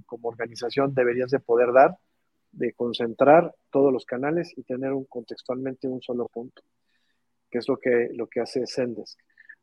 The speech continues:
Ahora, a partir de ahí, pues también viene un esfuerzo todavía mayor, y tú eres experto en el tema, que es, eh,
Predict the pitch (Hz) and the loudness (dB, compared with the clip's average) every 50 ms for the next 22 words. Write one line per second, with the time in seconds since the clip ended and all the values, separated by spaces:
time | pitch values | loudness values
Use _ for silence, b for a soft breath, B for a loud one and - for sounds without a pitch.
0 | _ _ - 135 139 131 127 - - - 120 - 139 131 127 - 170 165 170 175 | _ _ 4 6 6 6 4 2 0 -4 -4 -2 -2 -2 0 2 2 4 6 6
1 | 180 170 165 165 170 175 175 - _ - 139 135 - - 127 127 139 143 147 147 | 6 6 6 4 0 -2 -4 -8 _ -12 -12 -12 -10 -12 -10 -8 -8 -8 -8 -8
2 | 151 160 - _ 135 139 139 143 147 147 139 - - 143 135 - - 143 - - | -8 -10 -14 _ -8 -6 -4 -4 -4 -6 -6 -6 -6 -8 -8 -6 -8 -12 -10 -6
3 | 135 135 135 139 139 135 135 131 127 127 139 139 135 135 - - 123 123 123 127 | -6 -4 -2 -2 -4 -4 -6 -10 -4 -2 -2 -2 -2 -4 -8 -10 -8 -8 -8 -8
4 | _ _ _ 123 123 117 - - - - - 117 117 - - 123 131 131 - - | _ _ _ -10 -10 -8 -10 -14 -6 -2 -2 -2 0 0 0 0 0 0 0 0
5 | 127 123 139 143 - - 117 117 120 - - _ b b b b b b b b | 0 2 2 0 2 2 2 2 2 -2 -8 _ b b b b b b b b
6 | b b _ _ _ _ _ _ _ _ - 123 120 117 117 | b b _ _ _ _ _ _ _ _ -2 0 2 2 2